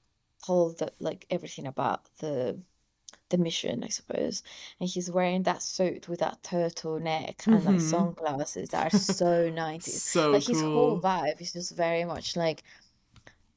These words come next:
Speaker 1: nineties and, uh, like, <sighs> very much inspired by, like, techno music.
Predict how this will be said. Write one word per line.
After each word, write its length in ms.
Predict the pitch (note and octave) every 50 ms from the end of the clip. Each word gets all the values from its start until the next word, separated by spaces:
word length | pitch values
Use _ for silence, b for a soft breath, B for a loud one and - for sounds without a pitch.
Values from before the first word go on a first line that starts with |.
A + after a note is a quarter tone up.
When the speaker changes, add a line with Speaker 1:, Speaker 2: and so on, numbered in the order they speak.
| _ _ -
Speaker 1:
nineties 840 | F3+ F#3 F#3+ F#3+ F#3+ F#3+ F#3 F#3 F#3 F#3 F#3 F#3 F3+ F3+ F#3 F#3 - - -
and, 680 | D#3 D#3+ D#3 D3+ D#3 D#3 D3+ D#3 D#3 D3 - - - - - - - - - b b b b b b b b b b _ _ _ _ _ _ _ -
uh, 60 | - - _ - - _ -
like, 280 | G3 F#3 F3+ - - -
<sighs> 1080 | - - - - - - - - _ _ _ _ _ - - _ _ _ _ _ - -
very 240 | G3+ A#3 C#4+ E4+
much 260 | G#4+ G4+ G#4+ G#4 G#4 G#4+
inspired 520 | G#4+ G#4 - - - A3 A#3 A#3 A3+ G#3+
by, 140 | G#3 G#3 G#3+
like, 240 | G#3 G3+ F#3 F#3 - - - - - - - - -
techno 340 | - F#3+ F#3 - F#3+ F3+ D#3
music. 640 | D3 C3+ A2+ C#3+ - - F3+ - - - - -